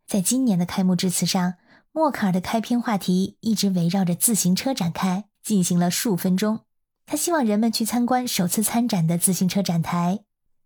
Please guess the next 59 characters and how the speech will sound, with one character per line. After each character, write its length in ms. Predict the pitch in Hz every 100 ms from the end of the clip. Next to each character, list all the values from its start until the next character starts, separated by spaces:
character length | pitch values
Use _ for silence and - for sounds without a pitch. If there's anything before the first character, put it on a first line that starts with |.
| -
他 160 | -
说： 360 | - 202 190 196 _ -
“疫 100 | 311
情 180 | 208
期 140 | 196 208
间。” 380 | 208 208 208 - _ _
我 140 | 214 214
们 220 | 190 208
经 200 | 247 277
历 100 | 285
了 120 | 214
一 100 | 190
场 260 | 185 175 190
自 160 | -
行 160 | 196 190
车 160 | 202
热 160 | 196 190
潮。 420 | 170 170 170 - _ _ _ _ _
而 120 | -
在 120 | 202 247
随 180 | 185
后 140 | 180 254
的 80 | 226
发 140 | 208
言 200 | 190 185
中， 260 | 208 202 220 _ _
新 260 | - - 277
冠 180 | 269 247
肺 140 | 254
炎 180 | 190 190
疫 140 | 247
情 320 | 208 185 175 -
占 240 | - 208
据 140 | 190 196
了 120 | 180
大 180 | 202 190
量 160 | 185
篇 240 | 175 202 196
幅， 360 | - 175 185 - _ _
汽 180 | - 320
车 140 | 302
工 220 | 311 330 330
业 100 | 262
的 80 |
部 180 | 185 202
分 300 | 185 185 185 -
之 180 | - 247
后 220 | 262 226
才 220 | - 170
出 180 | 156 180
现。 380 | 175 196 175 180 _ _ _ _ -
默 100 | 311
克 140 | 269
尔 80 | 208
提 160 | -
醒 160 | 214 190
汽 160 | 185 208
车 160 | 208
界 340 | 196 208 185